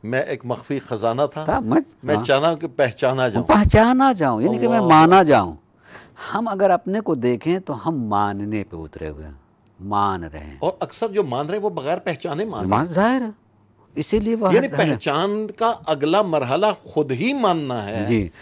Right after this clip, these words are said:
Speaker 1: یعنی
Speaker 2: پہچان کا نتیجہ ماننا
Speaker 1: ماننا
Speaker 2: ہوتا
Speaker 1: ہے۔
Speaker 2: ہے، جی۔
Speaker 1: لیکن
Speaker 2: اور وہ جو ماننا ہوتا ہے اسی کو مشہود ہونا کہتے ہیں۔ چونکہ پہچان رہا ہے نا، ہو سکتا ہے کہ وہ کسی دوسرے تک نہ پہنچ، پہنچا سکے اس چیز کو، لیکن چونکہ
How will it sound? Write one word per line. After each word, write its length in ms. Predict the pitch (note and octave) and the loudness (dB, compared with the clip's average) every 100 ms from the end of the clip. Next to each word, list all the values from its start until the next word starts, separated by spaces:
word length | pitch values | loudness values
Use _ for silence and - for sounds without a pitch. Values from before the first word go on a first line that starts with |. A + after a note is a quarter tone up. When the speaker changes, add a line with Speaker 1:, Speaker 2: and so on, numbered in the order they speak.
| - | -2
Speaker 1:
یعنی 180 | D#3+ F#3 | 0 0
Speaker 2:
پہچان 720 | - - C3 A#2+ - D#3+ F#3+ | -4 2 6 6 8 8 8
کا 100 | D#3 | 6
نتیجہ 440 | C3+ - B2+ C3 | 6 6 4 8
ماننا 340 | F#3 F3+ D3 D#3 | 8 10 8 8
Speaker 1:
ماننا 160 | - | 6
Speaker 2:
ہوتا 300 | B2 A#2 E3+ | 6 6 6
Speaker 1:
ہے۔ 60 | A2 | 6
Speaker 2:
ہے، 60 | G2+ | 4
جی۔ 220 | F#2 E2+ - | -2 -8 -8
Speaker 1:
لیکن 240 | C3 F3 A#2 | -4 0 4
Speaker 2:
اور 160 | B2+ | 6
وہ 180 | C3 G3+ | 6 4
جو 120 | A3+ | 6
ماننا 400 | G3+ F3 E3 D#3+ | 6 6 6 4
ہوتا 240 | C#3 C3 D#3+ | 4 4 4
ہے 60 | |
اسی 260 | D#3 B2+ D3+ | 4 2 0
کو 100 | B2 | 2
مشہود 400 | B2 - A#2 A2 | 0 -2 -4 -2
ہونا 280 | G2+ F#2 D#2+ | -4 -6 -8
کہتے 320 | - D#2 E2+ | -10 -12 -14
ہیں۔ 120 | C#2+ _ _ _ | -18 _ _ _
چونکہ 260 | - G3+ C4 | 2 4 6
پہچان 480 | G3 F3 F3+ F#3+ | 6 6 8 6
رہا 160 | G3 D#3 | 6 4
ہے 60 | C3 | 4
نا، 200 | D#3 F3 _ _ _ _ _ _ - - - | -2 -6 _ _ _ _ _ _ -20 -10 0
ہو 100 | E3+ | 0
سکتا 360 | E3+ - F3 | 0 0 2
ہے 80 | G#3+ | 4
کہ 120 | G#3+ | 4
وہ 100 | F#3 | 0
کسی 300 | G3 D#3+ E3+ | 0 0 -2
دوسرے 680 | F3+ A2 C3+ D3 E3+ G3 A3+ G#3 _ _ | -4 -2 -2 0 2 6 6 4 _ _
تک 240 | - A3 F3+ | 0 0 2
نہ 140 | F3+ A3 | 0 2
پہنچ، 340 | G3 G3 - - | 2 0 -2 -2
پہنچا 340 | E3+ E3 D3+ | 0 4 4
سکے 200 | C3+ C#3+ | 2 2
اس 200 | C#3 - | 0 0
چیز 260 | B2+ A2 - | -4 -4 -6
کو، 180 | F2 D#2+ _ - - - | -18 -18 _ -20 -18 -4
لیکن 340 | C3+ - G#3+ | -2 0 -4
چونکہ 320 | - A3 - | -2 -2 0